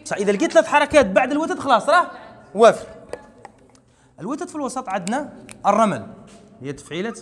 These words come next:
فاعلة. فاعلة. وراه الوتد.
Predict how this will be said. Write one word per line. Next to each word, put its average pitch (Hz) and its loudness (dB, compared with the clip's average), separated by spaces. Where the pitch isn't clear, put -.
فاعلة. 131 -6
فاعلة. 135 -6
وراه 269 2
الوتد. 233 -2